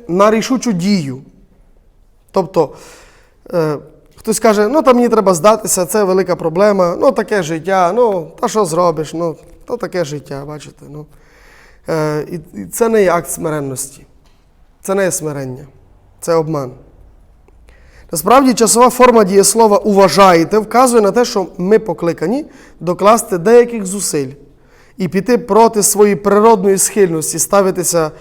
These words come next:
до випробування як до чогось такого, що мені не треба, як до чогось негативного.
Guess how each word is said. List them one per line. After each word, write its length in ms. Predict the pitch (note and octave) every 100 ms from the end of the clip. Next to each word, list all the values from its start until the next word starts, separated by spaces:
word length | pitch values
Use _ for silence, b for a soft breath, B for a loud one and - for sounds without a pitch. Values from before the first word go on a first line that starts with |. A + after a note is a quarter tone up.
| B -
до 160 | F#3
випробування 760 | G#3 G3+ G#3 A3 G3 G3+ A3 G#3+
як 120 | F3+
до 100 | F3
чогось 460 | - G#3+ G3 G3+ -
такого, 440 | E3+ G3 F#3+ F3+
що 280 | F3+ E3+ E3+ E3+ B B
мені 260 | E3+ G3+ G#3
не 120 | F3
треба, 380 | F#3 G3 G3+ G3
як 140 | E3+
до 100 | E3+
чогось 380 | G#3 F#3+ F3+ F#3
негативного. 760 | F#3 E3 D#3 D#3+ C#3+ C3+ B2+